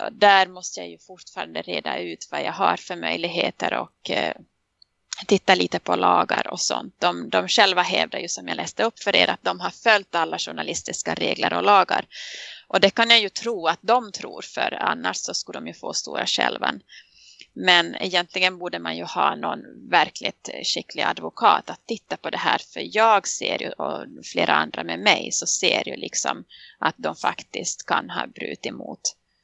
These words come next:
eh, lagar. Så att, eh,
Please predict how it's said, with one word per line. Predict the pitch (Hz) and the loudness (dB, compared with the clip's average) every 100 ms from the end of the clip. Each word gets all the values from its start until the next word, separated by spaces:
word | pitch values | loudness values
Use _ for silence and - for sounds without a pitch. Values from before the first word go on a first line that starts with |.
| _ - | _ -2
eh, | - - - - | 0 0 -2 -2
lagar. | - - - - - _ _ _ _ _ - - - - _ _ | 4 4 4 -2 -4 _ _ _ _ _ -14 -14 -20 -20 _ _
Så | - - | -2 2
att, | 175 185 - _ - | 2 2 -4 _ -2
eh, | 170 - - | 2 2 0